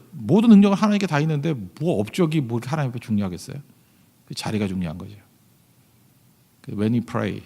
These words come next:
우리 또 한번 해죠. 우리 기도할 때 God works, 하나님이 일하신다고. 그러니까 하나님이 일하시는 것을 보기 위해서는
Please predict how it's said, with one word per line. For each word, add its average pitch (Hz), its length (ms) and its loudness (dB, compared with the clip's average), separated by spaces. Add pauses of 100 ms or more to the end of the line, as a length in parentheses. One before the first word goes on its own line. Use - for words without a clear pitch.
(140)
우리 110 160 -12
또 - 160 -8
한번 123 280 -4
해죠. 98 160 -8
우리 107 120 -8
기도할 107 320 -4
때 - 280 -8 (640)
God 95 200 -10
works, - 340 -10 (120)
하나님이 120 380 -2
일하신다고. 92 460 -8 (1000)
그러니까 - 180 -12
하나님이 165 280 -2
일하시는 147 340 2
것을 127 180 0
보기 110 180 -4
위해서는 107 460 -4